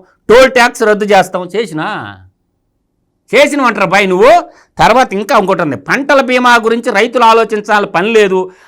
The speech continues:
రైతన్న చెల్లించాల బీమా ప్రియం మొత్తం మేమే చెల్లిస్తాం. చెల్లించకపోతే చంద్రబాబు నాయుడు అసెంబ్లీలో అడ్డం తిరిగితే, స-, అసెంబ్లీలో ప్రతిపక్ష నాయకుడికి అడ్డం తిరిగితే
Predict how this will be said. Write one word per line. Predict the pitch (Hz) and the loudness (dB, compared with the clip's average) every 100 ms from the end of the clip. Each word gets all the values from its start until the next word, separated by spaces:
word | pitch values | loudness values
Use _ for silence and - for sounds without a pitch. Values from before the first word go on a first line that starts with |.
| - | -6
రైతన్న | 143 240 277 262 | -2 0 0 -2
చెల్లించాల | 262 226 240 233 233 226 202 | -2 -2 -2 -2 -2 -2 -2
బీమా | 147 247 247 | -2 0 0
ప్రియం | 226 214 214 | 0 -2 0
మొత్తం | 202 208 - 240 | 0 -2 -2 0
మేమే | 208 214 214 208 | 0 0 -2 -4
చెల్లిస్తాం. | 185 180 175 175 160 _ | -6 -8 -4 -4 -6 _
చెల్లించకపోతే | 185 226 233 220 180 190 285 220 | -10 -6 -6 -8 -10 -8 -8 -8
చంద్రబాబు | 185 220 208 190 180 | -8 -8 -4 -2 -2
నాయుడు | 185 190 311 320 - _ - | -2 0 2 0 -4 _ -6
అసెంబ్లీలో | 160 180 254 240 226 175 | -6 -4 -4 -2 0 -2
అడ్డం | 170 196 311 | 0 2 2
తిరిగితే, | 240 220 226 302 392 269 - _ | 2 0 0 2 2 0 -8 _
స-, | - 160 185 147 147 | -4 0 0 0 0
అసెంబ్లీలో | - 311 311 311 294 | 2 2 4 4 4
ప్రతిపక్ష | 254 254 311 311 | 2 -2 -4 -4
నాయకుడికి | 285 285 285 262 | -2 -2 0 -2
అడ్డం | 240 302 311 | -2 0 0
తిరిగితే | 285 262 311 | -2 -4 -2